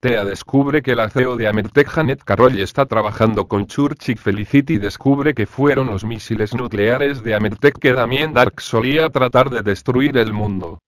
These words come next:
Rackman y Green Arrow detienen una compra de armas entre Carroll y Church. Rackman más tarde revela que él era el único superviviente del bombardeo en Aven Rock.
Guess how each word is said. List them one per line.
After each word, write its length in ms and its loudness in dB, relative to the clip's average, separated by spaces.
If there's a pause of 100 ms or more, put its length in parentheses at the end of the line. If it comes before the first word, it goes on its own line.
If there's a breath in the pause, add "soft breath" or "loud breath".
(440)
Rackman 520 0
y 40 -6
Green 260 0
Arrow 400 2
detienen 480 -2
una 220 0
compra 400 2
de 160 2
armas 380 0
entre 320 0
Carroll 360 4
y 80 -6
Church. 440 -2 (540)
Rackman 540 -2
más 240 -4
tarde 400 4
revela 540 0
que 180 0
él 160 0
era 300 2
el 100 -2
único 380 0
superviviente 880 0
del 200 2
bombardeo 680 0
en 140 2
Aven 260 -2
Rock. 300 0